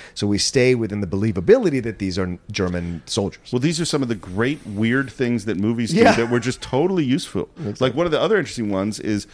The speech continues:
Speaker 2: we only really know two or th-, three or four maybe accents.
Speaker 1: Yes.
Speaker 2: Is that all other accents are British accents.
Speaker 1: Yeah.
Speaker 2: Like, if you go to ancient Rome,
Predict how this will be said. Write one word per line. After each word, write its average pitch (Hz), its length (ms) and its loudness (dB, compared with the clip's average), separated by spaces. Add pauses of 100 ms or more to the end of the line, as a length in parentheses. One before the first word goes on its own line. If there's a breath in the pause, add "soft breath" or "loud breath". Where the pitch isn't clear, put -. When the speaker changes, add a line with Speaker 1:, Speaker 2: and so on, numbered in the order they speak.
(220 loud breath)
Speaker 2:
we 175 180 0
only 190 320 2
really 131 540 0
know 110 580 2
two 147 220 -4
or 135 100 0
th-, - 120 -12
three - 320 -2
or 196 60 2
four 147 260 2
maybe 107 300 -2
accents. - 580 -8 (120)
Speaker 1:
Yes. 143 400 4
Speaker 2:
Is 120 180 0
that 120 360 -4
all 196 380 0
other 190 320 -2
accents 104 500 -4
are 123 140 -2
British 104 360 -2
accents. - 420 -8
Speaker 1:
Yeah. 92 280 0 (200 loud breath)
Speaker 2:
Like, 117 240 0
if 131 160 -2
you 165 80 -2
go 196 140 2
to 185 120 -2
ancient 131 280 -2
Rome, 175 420 0